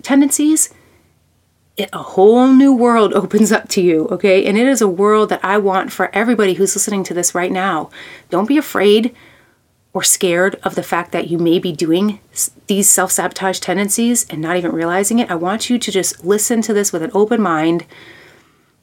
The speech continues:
and be ready to accept the fact that where you are right now, in some way, shape, or form, is not where you wanna be.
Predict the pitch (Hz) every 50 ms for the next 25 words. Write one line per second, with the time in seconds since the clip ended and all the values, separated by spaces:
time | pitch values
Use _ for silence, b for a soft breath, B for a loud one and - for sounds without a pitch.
0 | _ _ - - 190 180 170 170 165 165 175 - - _ _ _ _ _ _ _
1 | _ _ _ _ _ _ _ _ - 185 - _ _ _ - 214 226 262 285 269
2 | 226 214 196 208 233 240 240 233 - - 185 170 - - - 190 185 - - _
3 | _ _ - 180 - - - 170 160 165 - _ - _ - 226 - 170 160 160
4 | - - - 165 170 180 185 202 202 208 196 - 170 156 156 151 156 156 160 160
5 | 165 156 151 160 202 262 285 277 - _ _ _ _ _ _ _ _ - 175 165
6 | - - 180 185 196 196 196 - _ _ _ _ _ _ _ _ _ _ 147 165
7 | 180 175 185 208 220 214 - - 202 190 196 190 190 - - 170 160 165 180 208
8 | 233 226 b b b b b b b b b b b b b b b _ _ -
9 | - 180 180 180 175 190 - 202 202 185 180 180 180 170 165 160 165 165 156 156